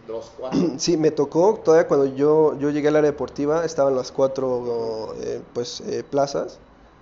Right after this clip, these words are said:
Speaker 2: y nos encargábamos, eh, tal cual desde trámites migratorios, pero en cuatro equipos,
Speaker 1: Ajá.
Speaker 2: y tra-, este, registros, transferencias.
Speaker 1: O sea que aparte de, eh,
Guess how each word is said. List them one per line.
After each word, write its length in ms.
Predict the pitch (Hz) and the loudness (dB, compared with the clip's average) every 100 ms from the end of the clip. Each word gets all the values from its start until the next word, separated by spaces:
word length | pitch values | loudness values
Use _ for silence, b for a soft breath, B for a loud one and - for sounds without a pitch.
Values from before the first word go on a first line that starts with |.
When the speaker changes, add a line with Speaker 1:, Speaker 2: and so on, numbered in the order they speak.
| - - - | -20 -18 -8
Speaker 2:
y 160 | 147 | -4
nos 160 | 160 151 | -4 -4
encargábamos, 580 | 123 127 135 139 - - - - 113 | -2 0 2 0 -6 -20 -20 -20 -8
eh, 300 | 117 110 117 | -6 -6 -8
tal 180 | - 123 | -6 -6
cual 280 | 131 135 135 | 2 2 2
desde 540 | 127 120 120 117 113 - - | -2 -4 -4 -4 -6 -10 -4
trámites 440 | 135 139 139 143 | 0 0 0 -6
migratorios, 520 | 135 131 127 135 143 | -8 -8 -6 -4 -4
pero 240 | 143 117 120 | -4 -6 -6
en 80 | 123 | -4
cuatro 760 | 131 127 123 120 117 113 117 180 - - | -2 -2 -4 -4 -4 -6 -10 -14 -20 -16
equipos, 580 | 123 - 139 147 180 - | -14 -12 -10 -8 -10 -12
Speaker 1:
Ajá. 260 | 107 - 113 - _ | -20 -20 -20 -20 _
Speaker 2:
y 220 | - 127 123 | -14 -12 -12
tra-, 200 | - - | -12 -12
este, 500 | - - - - 117 | -12 -14 -14 -10 -8
registros, 580 | 113 - 143 139 139 131 | -8 -4 -4 -4 -10 -10
transferencias. 1040 | 123 123 123 135 135 135 131 127 127 - _ - | -12 -10 -8 -6 -6 -8 -8 -8 -10 -18 _ -20
Speaker 1:
O 60 | 117 | -16
sea 160 | 151 | -14
que 80 | 170 | -12
aparte 440 | 165 165 160 185 180 | -10 -10 -12 -12 -12
de, 360 | 175 120 110 113 | -10 -12 -14 -16
eh, 720 | 110 107 110 110 110 107 | -14 -12 -14 -14 -14 -16